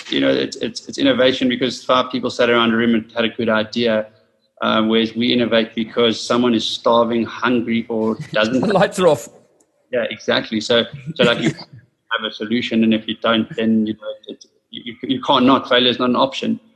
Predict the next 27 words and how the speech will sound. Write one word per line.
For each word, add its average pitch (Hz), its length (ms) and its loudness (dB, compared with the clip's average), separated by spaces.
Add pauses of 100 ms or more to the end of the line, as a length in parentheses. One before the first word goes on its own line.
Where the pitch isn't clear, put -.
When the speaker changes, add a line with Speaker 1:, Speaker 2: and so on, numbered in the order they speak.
(280)
Speaker 1:
Um, 113 520 0
so, - 100 -6
you 120 60 0
know, 117 460 0
we 123 220 -4
can 117 120 -6
sit 120 120 -2
around 113 180 4
a 107 60 2
table 117 280 0
and 110 80 0
think 110 200 0
of - 60 -20
great 117 200 0
ideas, 113 420 0
but 110 140 -4
they're 127 120 -2
pie 120 200 0
in 117 100 2
the 110 60 0
sky 120 280 0
because 110 300 -8
are 123 180 0
they 131 80 2
actually 110 480 -4
solving 113 420 -2
the, 110 80 -2